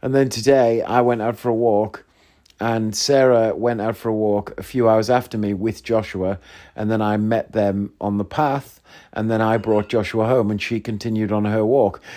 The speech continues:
which is ideal, really. That's the perfect plan for us both to get a big walk in, but for him to not have to do the entire two and a half, three and a half hours that we do, 'cause obviously that's harsh 'cause he's nine.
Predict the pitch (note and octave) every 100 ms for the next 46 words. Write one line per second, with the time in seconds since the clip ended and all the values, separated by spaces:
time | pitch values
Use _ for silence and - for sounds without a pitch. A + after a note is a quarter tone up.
0 | - C#3+ C#3 D3 D#3+ D#3 F3+ F3+ C#3 C3+
1 | A2+ G#2+ C3 D#3+ - - A2 - E3+ D#3+
2 | D#3+ - D#3 B2+ F#2 F2 - - _ -
3 | B2 A2 - - C3+ C#3+ - C#3+ C3+ G#2
4 | - C3 B2+ C3+ C#3 C3+ - F#2 F2+ E2+
5 | - - _ A2 G#2+ - A2 G2+ A#2+ G#2+
6 | G#2 - A2 A2 F#2+ G#2+ - G2 G#2+ G2+
7 | G2+ G2+ G2 A#2+ G#2 G2 G2 - C#3+ A#2+
8 | G#2+ G#2+ - - A#2 A2 G#2 G#2 G#2+ A#2
9 | G#2 F#2 F2+ G#2 B2 G#2 E2+ F2 E2 -
10 | - - G#2+ A2 F#2 G2 G2 G#2 A2+ G#2+
11 | F#2 - G2 F#2 F#2 G#2 F#2+ F2+